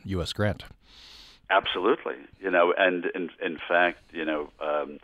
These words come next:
Speaker 2: the tension between, for instance, federal power and states' rights is right at the center of the, uh, of, of the Civil War. But the system, you know, reaches a point,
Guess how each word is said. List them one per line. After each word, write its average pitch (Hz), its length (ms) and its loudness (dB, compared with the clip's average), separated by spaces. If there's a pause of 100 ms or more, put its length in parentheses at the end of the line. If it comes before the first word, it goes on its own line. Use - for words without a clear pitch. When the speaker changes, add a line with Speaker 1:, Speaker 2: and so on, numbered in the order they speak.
(240)
Speaker 2:
the - 80 -20 (140)
tension 78 420 -6
between, 67 480 -10 (320)
for - 140 -6
instance, 69 320 -8 (120)
federal 73 280 2
power 71 340 2
and 71 180 -8
states' - 360 -4
rights 123 340 2 (100)
is 69 200 -10
right 73 340 0
at 78 140 -8
the - 100 -20 (100)
center 65 440 -6 (460)
of 73 200 0 (160)
the, 67 280 -4
uh, 69 320 -4
of, 78 200 -6
of 80 100 -2
the 69 180 -10 (120)
Civil 67 320 -6
War. 101 260 0
But - 240 -6
the 73 80 -12 (100)
system, 73 380 -8
you 73 80 -4
know, 71 140 -6
reaches 73 480 -8
a 64 40 -14
point, 85 520 -6